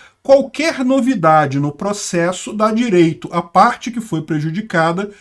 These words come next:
a fazer uma argumentação diferente. Você não pode tirar o direito de argumentar da parte sempre que tiver uma mudança, porque senão você tá tolhendo a capacidade de defesa dela. Não que faria nenhuma diferença nesse caso, porque, como a gente sabe,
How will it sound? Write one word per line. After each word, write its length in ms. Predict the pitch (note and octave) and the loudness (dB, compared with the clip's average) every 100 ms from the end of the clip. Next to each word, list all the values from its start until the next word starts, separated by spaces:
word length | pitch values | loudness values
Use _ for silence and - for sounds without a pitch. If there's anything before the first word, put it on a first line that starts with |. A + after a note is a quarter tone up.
| _ - | _ -2
a 100 | C#4 | -2
fazer 600 | - E4 A3+ F3 G3 G#3 | 0 -2 0 2 2 0
uma 200 | G#3+ A3+ | -2 -2
argumentação 680 | A#3 A#3 A#3+ C4+ B3+ - A3+ | 0 0 -2 -2 -6 -2 -2
diferente. 560 | A#3 - D#4 A#3 G3+ B2+ | -4 -6 -6 -4 -4 -6
Você 160 | B2+ | -6
não 140 | F3+ F#3+ | -6 -6
pode 480 | F3 A#3 B3+ F3 - _ _ _ - | 0 0 2 -2 -8 _ _ _ -8
tirar 480 | - A3+ G3 A#3 A3 | -2 2 4 4 4
o 60 | |
direito 420 | F3 D#3+ E3+ F3 | 4 6 6 4
de 120 | D#3 D3+ | -2 -2
argumentar 580 | D#3 D#3+ D#3 C3 C3 | 0 0 -2 -2 -4
da 140 | C3+ D3+ | -4 -4
parte 480 | - G#3 G#3+ - C#3+ | 2 2 2 -6 -8
sempre 260 | - G#3 | -4 -4
que 80 | G#3+ | -6
tiver 240 | G#3+ D3 | -6 -4
uma 160 | C#3 D3+ | -2 -2
mudança, 500 | A3 G#3 G#3 G#3+ A#3 - - _ | -2 0 0 -2 -6 -14 -20 _
porque 240 | G4 F#4+ C4 | -8 -6 -4
senão 280 | C#4 G#3 | -4 -4
você 180 | A3+ B3 | -4 -6
tá 240 | A#3+ G#3+ A3 | 0 0 0
tolhendo 560 | A3 B3+ G#3 G3+ G#3 | -2 -2 0 2 0
a 60 | G#3 | -2
capacidade 640 | G#3+ A3 G#3+ A3+ F3+ F#3 | -4 -6 -6 -2 0 0
de 80 | F#3+ | -2
defesa 380 | A#3 A3+ - A3+ | -4 -4 -4 -4
dela. 200 | D#3 C#3 _ _ | -4 -6 _ _
Não 280 | - E4+ F#4 | -6 -2 -2
que 100 | F4+ | -4
faria 400 | - C4 A3 A#3 | 0 0 2 2
nenhuma 320 | A3+ A3 A3 | 4 4 4
diferença 540 | A3 G#3+ G#3 F#3+ F#3+ G#3+ | 2 -4 -4 -4 -4 -4
nesse 240 | G#3+ - | -4 -6
caso, 380 | - A#3 F#3 C3 | -4 -2 -2 -4
porque, 280 | C3 A#2+ D3 | -10 -8 -8
como 220 | E3+ F3 | -4 -4
a 40 | |
gente 200 | E3 - | -4 -8
sabe, 380 | - F#3+ G3 G#3 | -4 0 0 -2